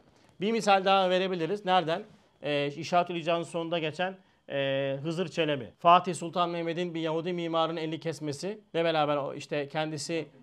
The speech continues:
e, mahkum oluyor, mahkemeye çıkarılacak. Fatih Sultan Mehmet içeri giriyor, düşünün şimdi, koreografik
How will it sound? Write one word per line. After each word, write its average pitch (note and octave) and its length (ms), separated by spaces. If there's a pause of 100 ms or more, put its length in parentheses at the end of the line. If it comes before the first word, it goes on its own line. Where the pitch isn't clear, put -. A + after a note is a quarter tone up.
(140)
e, C#3+ 240
mahkum E3 580
oluyor, C#3+ 360
mahkemeye D#3 480
çıkarılacak. D3+ 580 (220)
Fatih F3+ 360
Sultan E3+ 340
Mehmet F3 280 (340)
içeri F3 380
giriyor, F3+ 320
düşünün E3+ 300
şimdi, B2+ 220
koreografik D#3 640